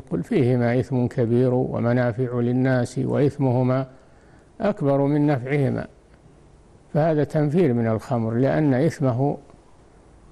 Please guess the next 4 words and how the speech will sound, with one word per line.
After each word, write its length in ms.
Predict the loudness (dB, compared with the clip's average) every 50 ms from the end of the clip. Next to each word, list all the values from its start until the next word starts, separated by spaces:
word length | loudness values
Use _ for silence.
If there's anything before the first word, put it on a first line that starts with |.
| -20 -20 -20 -20 -20 -8 -4
أكبر 360 | -4 -2 0 0 0 0 2 2
من 240 | 0 0 0 0
نفعه، 460 | 0 -2 -2 -4 -8 -10 -10 -10 -14 -16 -20 -20 -20 -20 -20 -20 -20 -20 -20 -20 -20 -20 -20 -20 -20 -20 -20 -20 -20 -20 -20 -20 -20 -20 -20 -20 -20 -20 -20 -20 -20 -20 -20 -20 -20 -20 -20 -14 -4 -2
والعاقل 920 | 0 2 2 0 0 -2 -2 -2 -2 -2 -2 -4 -2 -2 -2 -2 -4